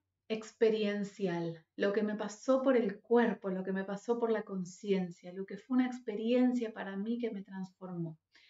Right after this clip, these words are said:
Yo dediqué toda mi vida, y la seguiré dedicando hasta el último día en el planeta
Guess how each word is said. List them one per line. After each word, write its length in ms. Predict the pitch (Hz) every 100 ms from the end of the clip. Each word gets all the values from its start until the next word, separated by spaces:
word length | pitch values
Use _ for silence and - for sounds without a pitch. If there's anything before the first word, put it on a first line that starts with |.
| - _ _ _
Yo 140 | - 349
dediqué 440 | 349 294 277 - _
toda 320 | 302 294 294
mi 160 | 240 214
vida, 500 | 202 190 185 190 -
y 140 | - 220
la 120 | 190
seguiré 460 | - 185 185 202
dedicando 440 | 202 175 196 196 190
hasta 200 | 180 185
el 80 | 202
último 360 | 202 196 185
día 180 | 185 202
en 80 | 185
el 100 | 175
planeta 380 | 185 180 196